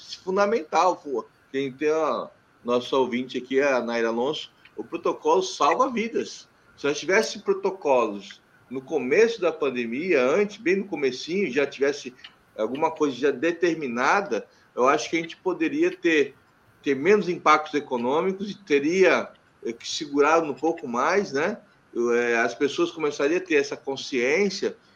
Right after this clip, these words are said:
e ia ter essas restrições que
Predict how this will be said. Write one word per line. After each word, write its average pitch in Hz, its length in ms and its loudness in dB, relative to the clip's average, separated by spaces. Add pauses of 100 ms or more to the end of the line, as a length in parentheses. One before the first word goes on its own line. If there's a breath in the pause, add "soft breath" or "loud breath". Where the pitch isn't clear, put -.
(180 soft breath)
e 180 540 0
ia 156 220 0
ter 185 240 2
essas 190 360 2
restrições 196 720 0
que 226 220 -8